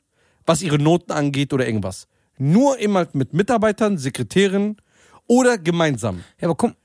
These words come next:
Speaker 1: Aber nicht unter vier Augen.
Speaker 2: Guck mal, also das heißt, er ist schon so ängstlich, dass
Speaker 1: Mhm.
Speaker 2: er Vorkehrungen trifft, weil er weiß, dass Leute unaufrichtig
Speaker 1: Genau.
Speaker 2: sind.
Speaker 1: Und hat gemeint, ähm, da haben sich einige beschwert, einige Frauen, die
Speaker 2: Ja.
Speaker 1: gesagt haben, äh, „Ich möchte aber gerne unter vier Augen sprechen.“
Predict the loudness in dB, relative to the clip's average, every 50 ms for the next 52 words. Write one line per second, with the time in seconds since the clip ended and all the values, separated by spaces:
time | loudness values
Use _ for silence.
0 | _ _ 0 2 2 2 0 -2 -4 -4 -4 -6 -6 -2 -2 -2 -4 -2 -2 -2
1 | 0 0 0 -2 -2 -8 -16 -20 -10 -6 -2 -2 -2 -2 -2 -4 -2 0 0 0
2 | 0 0 0 0 2 2 2 2 2 2 2 2 2 0 0 0 0 0 0 -2
3 | 0 0 0 0 0 -4 -4 0 0 0 2 2 0 0 0 0 0 0 0 -2
4 | -2 -2 -2 -6 -6 -6 -8 -10 -10 -6 -4 -2 0 0 2 2 2 2 0 -2
5 | -4 -4 -4 -4 -4 -6 -4 -2 -2 -2 2 2 2 2 2 -2 -2 -4 -6 -8
6 | -8 -10 _ -20 -20 -20 -20 -20 _ _ _ 0 2 2 2 2 2 2 2 2
7 | 2 0 -4 -10 -16 -4 -2 2 2 2 2 0 -4 -4 -2 2 2 2 2 0
8 | -4 -4 0 0 2 2 2 0 -2 -4 -4 -2 2 2 2 2 2 -4 -14 -20
9 | _ _ _ _ _ _ _ _ _ _ _ _ _ _ _ _ _ -20 _ _
10 | 2 2 2 4 2 0 -2 2 2 2 2 2 -2 -4 0 2 2 2 2 0
11 | 0 -2 0 -2 -2 -2 -2 -4 -6 -2 -2 -2 0 2 2 2 2 2 2 2
12 | 2 0 -4 -6 -4 -4 -2 -2 0 -2 -2 -2 -6 -4 -2 -2 0 0 -2